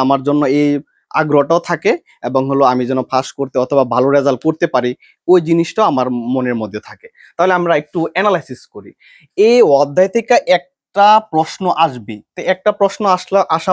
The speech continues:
মানে হলো দশ মার্ক, দশ মার্ক কমন পড়বে, একটা আসবে। তারপর এখন তো যেহেতু সংক্ষিপ্ত সিলেবাস এবং হলো সিলেবাসের প্যাটার্নটা চেঞ্জ হয়েছে, প্রত্যেকটা অধ্যায় থেকেই সংক্ষিপ্ত প্রশ্ন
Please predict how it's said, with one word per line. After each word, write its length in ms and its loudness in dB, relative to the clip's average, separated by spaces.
মানে 200 2
হলো 160 2
দশ 120 2
মার্ক, 200 0
দশ 220 0
মার্ক 220 0
কমন 180 2
পড়বে, 260 2
একটা 180 -4
আসবে। 300 -6
তারপর 400 2
এখন 280 -4
তো 40 -2
যেহেতু 220 0
সংক্ষিপ্ত 420 0
সিলেবাস 380 2
এবং 120 -4
হলো 180 2
সিলেবাসের 520 2
প্যাটার্নটা 380 -2
চেঞ্জ 180 2
হয়েছে, 280 -4
প্রত্যেকটা 560 0
অধ্যায় 340 0
থেকেই 340 -2
সংক্ষিপ্ত 460 -2
প্রশ্ন 220 -2